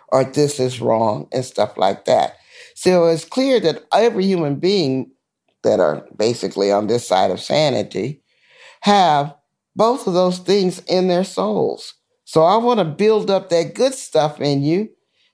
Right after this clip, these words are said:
and let you deal with the bad stuff in you, 'cause I'm not your judge and jury.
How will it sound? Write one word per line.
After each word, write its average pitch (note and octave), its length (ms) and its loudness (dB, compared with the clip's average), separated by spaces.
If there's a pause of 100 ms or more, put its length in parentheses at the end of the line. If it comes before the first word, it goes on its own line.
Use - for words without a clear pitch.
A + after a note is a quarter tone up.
(140)
and F#3+ 400 2 (380)
let A3 280 2
you D4 180 2
deal G3 200 2
with F3+ 140 -2
the F3 80 -6
bad G#3+ 320 0
stuff D#3+ 360 -2
in E3 180 0
you, G#3 100 -2
'cause F#3+ 180 -4
I'm A#3+ 200 0
not C4+ 240 -2
your D3 120 2
judge C#3 420 0
and C3+ 180 -2
jury. C#3 420 -2